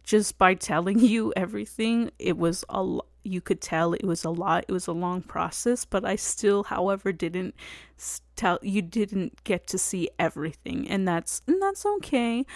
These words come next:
because I also don't, I, I feel like I don't, I mean, no, I remember everything. I remember, but that, but there were, you know, it just, as everything,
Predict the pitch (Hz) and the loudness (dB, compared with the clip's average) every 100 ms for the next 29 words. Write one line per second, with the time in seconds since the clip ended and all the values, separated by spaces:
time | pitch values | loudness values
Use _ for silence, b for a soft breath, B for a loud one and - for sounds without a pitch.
0 | B B - 226 262 233 - 220 214 214 | B B -6 2 2 2 2 4 4 2
1 | 220 208 - 185 202 185 185 - _ _ | 2 2 0 -2 0 0 0 -6 _ _
2 | - 214 185 - - - 233 - 226 214 | -2 0 0 -4 0 2 2 0 -2 0
3 | 190 - B B B - 220 196 269 - | -2 -6 B B B -2 2 4 2 2
4 | - 320 392 370 - 180 175 - 285 311 | -2 0 2 2 2 2 2 2 4 8
5 | 330 269 226 180 175 180 202 254 262 226 | 10 10 8 4 -2 -2 4 6 6 4
6 | 196 185 233 208 208 233 190 202 208 220 | 2 0 -6 -8 2 4 4 0 2 2
7 | 220 208 240 330 349 359 302 - - 285 | 0 -2 -2 0 4 4 2 -2 -2 -4
8 | - 262 262 - 185 185 185 - 180 175 | -2 2 2 2 -2 0 -4 -2 -2 -2